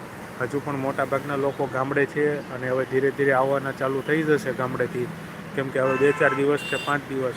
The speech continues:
વધીને સોમવારથી બધાને કામ ધંધા રેગ્યુલર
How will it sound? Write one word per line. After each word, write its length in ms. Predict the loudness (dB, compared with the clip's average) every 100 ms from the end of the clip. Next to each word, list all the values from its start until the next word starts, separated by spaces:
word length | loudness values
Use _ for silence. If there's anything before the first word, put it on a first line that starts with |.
| -6
વધીને 340 | -4 -2 0 -2
સોમવારથી 760 | -2 -2 4 4 4 2 -2 -2 -8 -10 -8 -8 -6
બધાને 340 | -4 2 2 4
કામ 200 | 2 0
ધંધા 320 | 0 0 2
રેગ્યુલર 440 | 2 0 0 0